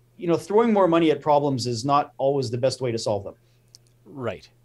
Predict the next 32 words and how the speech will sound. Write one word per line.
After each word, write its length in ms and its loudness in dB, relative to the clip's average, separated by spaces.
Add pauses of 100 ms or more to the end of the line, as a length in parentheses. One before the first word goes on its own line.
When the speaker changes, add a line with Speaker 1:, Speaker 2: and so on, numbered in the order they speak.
(120)
Speaker 2:
right. 280 -8 (360)
Speaker 1:
<laughs> 120 -4 (420)
Speaker 2:
Uh, 320 -8 (720)
but, 320 4
but 140 4
I, 100 -2
I, 240 0
I, 340 0 (240)
I 100 0
definitely 520 -2
love 260 2
this 200 -4
idea 500 -2
of, 400 -8
of 140 -4
it 160 -8
being 500 -6 (260)
low-hanging 520 -4
fruit. 380 -6
The 60 -12
fact 260 -4
that 60 -12
you're 80 -4
able 120 -4
to 80 -6
get 140 -8
that 80 -12
kind 180 -6
of 80 -10
a 40 -12
result 440 -6
from, 560 -10